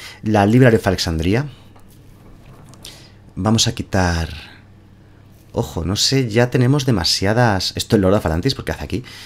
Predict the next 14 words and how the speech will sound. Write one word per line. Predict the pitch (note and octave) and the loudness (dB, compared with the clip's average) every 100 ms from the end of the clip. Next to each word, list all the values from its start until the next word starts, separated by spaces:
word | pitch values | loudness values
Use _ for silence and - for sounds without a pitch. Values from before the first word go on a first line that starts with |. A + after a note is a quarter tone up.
| - - - | -20 -20 -20
Eh, | - - - | -12 -8 -2
cuarenta | F2 E2+ | -2 0
y | |
tres | - - | -2 -2
cartas, | - F#2 - F2+ | -2 -4 -4 -2
llevamos | F#2+ A2+ | -2 0
demasiadas | G2+ D#2 | -2 -4
tierras, | - D#2+ - | -4 -6 -4
tres | F2+ | -4
y | |
dos, | F2+ D#2+ | -4 -4
cinco, | G2+ G#2 | -6 -6
diecisiete, | E2+ - G2 - A2 | -6 -4 -6 -4 -6
dieciocho, | F2 E2 - F#2 F#2 - A2 | -6 -10 -8 -8 -8 -6 -8